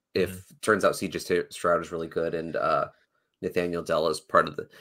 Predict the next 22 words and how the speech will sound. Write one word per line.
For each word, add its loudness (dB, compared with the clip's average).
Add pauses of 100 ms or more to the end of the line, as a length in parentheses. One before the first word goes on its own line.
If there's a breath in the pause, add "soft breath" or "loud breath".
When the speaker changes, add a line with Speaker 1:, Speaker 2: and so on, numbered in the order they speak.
(100)
Speaker 1:
you 6
know, 8
you 4
know 10
what 10
I 6
mean? 4
Like, 4
if, 2 (240 soft breath)
if 2
the 0
Speaker 2:
Yeah. 2
Speaker 1:
team 4
is 0
so 10
good 6
that 6
he -4
feels 4
like 2
he -10
has 2